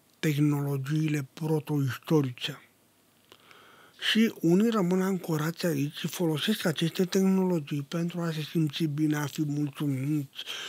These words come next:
a face o mulțime de lucruri. Dar alții merg și mai departe și dezvoltă abilități extrasenzoriale. Gândește-te cât de minunat.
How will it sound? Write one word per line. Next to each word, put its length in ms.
a 140
face 320
o 20
mulțime 440
de 120
lucruri. 500
Dar 200
alții 340
merg 280
și 200
mai 220
departe 640
și 220
dezvoltă 720
abilități 1040
extrasenzoriale. 1400
Gândește-te 680
cât 160
de 100
minunat. 840